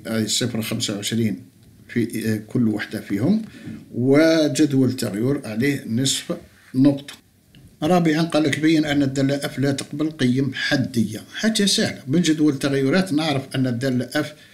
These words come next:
لا تقبل قيم حدية. كيفاش هذا؟ لأنه لو جدول تغيرات مثلًا عندنا هاك وبعد هاك وبعد هاك،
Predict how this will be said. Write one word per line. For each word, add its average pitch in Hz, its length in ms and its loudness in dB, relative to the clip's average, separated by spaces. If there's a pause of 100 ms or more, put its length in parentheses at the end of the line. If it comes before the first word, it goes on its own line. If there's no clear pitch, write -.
(260)
لا 139 200 4
تقبل 131 500 -4 (120)
قيم 123 320 4
حدية. 113 360 0
كيفاش 143 460 0
هذا؟ 135 300 -4 (320)
لأنه 185 600 4
لو 175 260 6
جدول 160 420 4
تغيرات 143 600 2
مثلًا 127 480 0
عندنا 131 320 2 (120)
هاك 120 320 -2 (120)
وبعد 113 260 0
هاك 113 460 -2
وبعد 113 360 -2
هاك، 113 400 -2